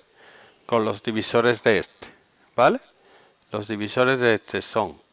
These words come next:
uno, menos uno, dos, menos dos,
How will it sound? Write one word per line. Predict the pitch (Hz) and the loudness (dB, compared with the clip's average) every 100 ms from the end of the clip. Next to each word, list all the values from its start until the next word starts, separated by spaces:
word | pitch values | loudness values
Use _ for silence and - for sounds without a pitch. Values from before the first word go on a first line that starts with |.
| _ | _
uno, | 123 156 180 240 - | -6 -4 -4 -6 -8
menos | 104 101 98 - | -8 -6 -10 -8
uno, | 131 156 170 208 - | -6 -4 -4 -6 -10
dos, | 104 101 123 151 - | -10 -4 -2 -4 -10
menos | - 107 104 101 95 _ | -14 -10 -8 -10 -12 _
dos, | 123 135 151 - | -4 -4 -4 -10